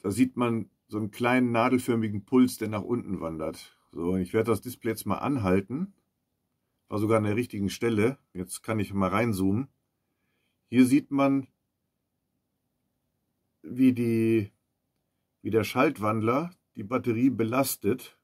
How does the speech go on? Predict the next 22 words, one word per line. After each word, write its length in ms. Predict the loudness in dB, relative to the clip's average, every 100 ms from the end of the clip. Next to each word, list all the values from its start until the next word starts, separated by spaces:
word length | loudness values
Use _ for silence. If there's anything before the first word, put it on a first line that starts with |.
| _ _ _ _
Der 100 | -4
Ausschlag 420 | -2 0 -2 -2
nach 200 | -4 -4
unten, 320 | 0 0 0
das 160 | -2 -2
sind 100 | -4
ungefähr 400 | -2 -2 -2 -4
zwanzig 480 | -2 -4 -4 -8 -4
Millivolt. 640 | 0 2 2 2 2 -2
Das 120 | -8
ist 300 | -6 -6 -10
zwanzig 320 | -4 -4 -2
Millivolt 400 | -2 0 2 0
pro 160 | -2 -8
Kästchen, 400 | -2 -4 -2 -4
das 80 | -4
ist 60 |
ungefähr 400 | -4 -2 -2 -2
ein 160 | -4 -4
Kästchen, 440 | -2 -4 -4 -6
jeder 240 | -2 0 2
Ausschlag. 460 | 0 -2 -4 -4